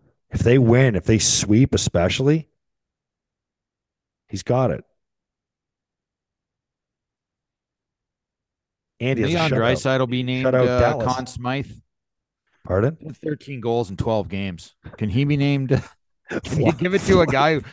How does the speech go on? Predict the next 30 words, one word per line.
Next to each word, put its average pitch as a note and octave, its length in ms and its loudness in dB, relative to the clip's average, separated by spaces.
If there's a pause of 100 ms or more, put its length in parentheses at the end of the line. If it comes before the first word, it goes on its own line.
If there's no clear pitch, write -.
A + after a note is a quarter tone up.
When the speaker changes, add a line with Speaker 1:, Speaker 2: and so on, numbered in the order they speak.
(160)
Speaker 2:
lost C#3 360 2
out C3+ 180 0
in - 40 -20
the B2 60 -6
second B2+ 340 -6
round? A#2+ 320 -6 (280)
Speaker 1:
<laughs> - 300 -20
Fly D#3 260 -2
him D#3+ 140 2
Speaker 2:
Has D3+ 80 2
that C3+ 100 4
Speaker 1:
in. D#3+ 40 0
Speaker 2:
ever E3 140 -2
happened? D#3 420 -6 (280)
Speaker 1:
<laughs> - 100 -2 (1800)
Fly C#3+ 320 -2
him C#3 160 -2
in - 300 -4
just - 240 -4
for G#2 100 -2
the C#3+ 80 0
ceremony. F#2+ 720 -4 (1400)
Speaker 2:
I C#3+ 80 -2
will E3 100 0
Speaker 1:
Uh, - 40 -2
Speaker 2:
say F3 260 -4
this: C#3+ 440 -4 (640)
that B2+ 140 -2
I C#3+ 160 2
compl-, - 420 -6